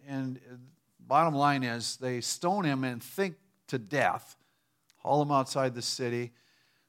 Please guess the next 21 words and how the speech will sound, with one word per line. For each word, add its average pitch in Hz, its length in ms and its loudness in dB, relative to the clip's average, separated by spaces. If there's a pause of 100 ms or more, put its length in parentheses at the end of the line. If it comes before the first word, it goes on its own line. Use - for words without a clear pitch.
(280)
Disciples 127 1040 -4
gather 131 400 6
around 123 400 4
him. 123 180 -2
He 120 200 -4
gets 135 320 -2
up, 127 240 2
<laughs> - 60 -8
goes 131 140 0
back 120 380 -4
into 123 180 -4
town, 107 500 -4 (800)
and 120 160 -6
then 117 200 0
leaves 120 320 0
the 107 100 -12
next 104 280 -8
day. 101 320 -8 (640)
Uh, 107 340 -2 (640)
but 156 180 2
that's, - 380 4